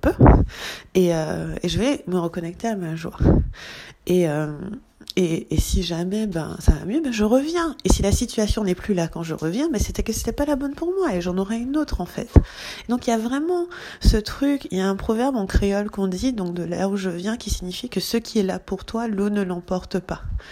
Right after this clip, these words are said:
En créole, on dit, "Sai la peau, l'eau pas chaillée." Ça veut dire que ce qui est là pour toi, l'eau ne l'emporte pas. Et dans un sens, c'est, bah, même si,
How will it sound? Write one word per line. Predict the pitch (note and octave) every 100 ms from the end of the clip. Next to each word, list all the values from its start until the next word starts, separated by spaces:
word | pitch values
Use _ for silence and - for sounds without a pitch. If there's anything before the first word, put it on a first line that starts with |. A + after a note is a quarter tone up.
| - - - -
En | F3+ E3+
créole, | E3+ - F#3+ G3+ G3+
on |
dit, | F3+
"Sai | G3+ - G#3 G#3
la | F#3
peau, | - - G3+ A3 A#3 - -
l'eau | G3
pas | G3 F3+ E3
chaillée." | - - - - D#3+
Ça | - E3+
veut | E3+
dire | E3+ F#3 F#3+
que | - D#3+ - - -
ce | - G#3+
qui | -
est |
là | F#3+ E3
pour | - F3
toi, | - G3+ G3+
l'eau | G3
ne | F#3 F3
l'emporte | E3+ E3 E3 -
pas. | E3 A#3 D4 - - - - -
Et | G3+ G3+ - -
dans | F#3 F3+
un | F3+
sens, | G3 C#4+ E4+
c'est, | - - G3+ A#3+ - - _ -
bah, | - - _ _ _ _ _ -
même | G#3 B3+ C#4
si, | C4+ - C#4+ C4+